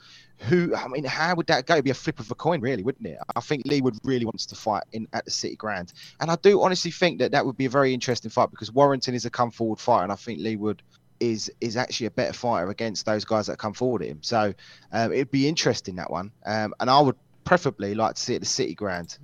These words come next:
I would. And I think that would be the fight I'd have next. I think that'd be the better fight. I know it means Conlon and, uh, Wood don't get it on straight away, but I still think that Conlon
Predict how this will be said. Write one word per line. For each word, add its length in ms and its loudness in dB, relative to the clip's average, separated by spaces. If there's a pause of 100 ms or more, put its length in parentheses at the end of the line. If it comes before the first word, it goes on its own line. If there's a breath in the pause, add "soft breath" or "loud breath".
I 80 0
would. 380 -2
And 120 0
I 40 2
think 320 -4
that 160 4
would 120 4
be 120 0
the 80 -4
fight 260 4
I'd 60 2
have 120 -4
next. 300 -2
I 60 -2
think 260 -4
that'd 180 -4
be 120 -2
the 180 -8
better 240 0
fight. 380 0 (400 loud breath)
I 100 2
know 160 6 (240)
it 140 0
means 280 -2
Conlon 640 -2
and, 340 -2
uh, 160 0
Wood 220 -2
don't 220 0
get 120 -2
it 40 0
on 140 0
straight 400 2
away, 200 -2
but 160 -2
I 40 -2
still 220 -2
think 260 -6
that 100 -6
Conlon 360 0